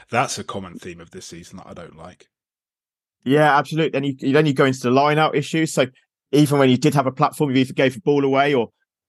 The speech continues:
Speaker 2: you know, uh, don't, I think there was only probably of ten or twelve throws. I think only one or two that were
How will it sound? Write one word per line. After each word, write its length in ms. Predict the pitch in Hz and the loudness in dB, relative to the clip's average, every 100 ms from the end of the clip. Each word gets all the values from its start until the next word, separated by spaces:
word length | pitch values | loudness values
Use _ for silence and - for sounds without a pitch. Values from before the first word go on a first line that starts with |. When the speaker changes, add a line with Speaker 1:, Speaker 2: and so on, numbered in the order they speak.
| - | -8
Speaker 2:
you 160 | 131 | -2
know, 160 | 120 104 - _ | -2 -2 -6 _
uh, 120 | - 120 | -6 -2
don't, 260 | 160 160 156 | 0 0 0
I 80 | 131 | -2
think 140 | 135 | 0
there 40 | 131 | 0
was 80 | |
only 120 | 135 127 | 0 -2
probably 260 | 139 127 | -2 -2
of 120 | 113 - _ | -2 -4 _
ten 200 | - 165 | 0 2
or 80 | 160 | 4
twelve 300 | 135 135 123 | 2 2 2
throws. 460 | - - 139 139 135 _ _ _ _ _ _ _ - | 2 4 4 2 -2 _ _ _ _ _ _ _ -6
I 60 | |
think 120 | 135 131 | -2 2
only 140 | 120 | 4
one 180 | 113 139 | 4 4
or 80 | 131 | 2
two 380 | - 135 135 | 0 2 2
that 160 | 131 - | 2 0
were 120 | 113 | -2